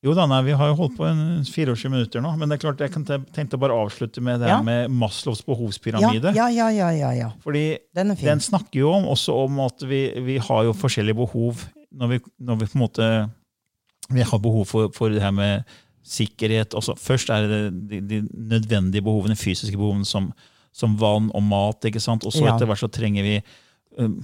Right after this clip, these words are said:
Speaker 1: behov for sikkerhet, vi trenger trygghet. Og så etter hvert så kommer det her med egentlig egobehov,
Speaker 2: Mm.
Speaker 1: hvor det her blir sett og hørt og anerkjent.
Speaker 2: Mm.
Speaker 1: Og jeg tror, og det,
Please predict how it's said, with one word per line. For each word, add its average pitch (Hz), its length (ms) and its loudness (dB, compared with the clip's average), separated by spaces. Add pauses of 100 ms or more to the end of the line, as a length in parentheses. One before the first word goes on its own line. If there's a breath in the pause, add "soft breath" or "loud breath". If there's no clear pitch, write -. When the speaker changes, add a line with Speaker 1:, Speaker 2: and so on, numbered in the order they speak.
(120)
Speaker 1:
behov 117 460 -2
for 110 100 2
sikkerhet, 110 800 -2
vi 101 80 0
trenger 104 480 0 (240)
trygghet. 110 720 0 (380 loud breath)
Og 143 80 -8
så 151 80 2
etter 151 100 -2
hvert 139 160 0
så 156 100 0
kommer 135 300 2
det 127 60 2
her 113 100 4
med 120 180 2
egentlig 123 380 0
egobehov, 127 800 2 (420 soft breath)
Speaker 2:
Mm. 139 320 0
Speaker 1:
hvor 135 140 2
det 131 60 4
her 123 260 2
blir 123 240 0
sett - 460 0
og 123 120 2
hørt 120 460 2
og 117 400 2
anerkjent. 117 760 0
Speaker 2:
Mm. 127 400 0
Speaker 1:
Og 139 100 2
jeg 147 100 2
tror, 139 400 4
og 147 320 2 (200)
det, 147 220 -6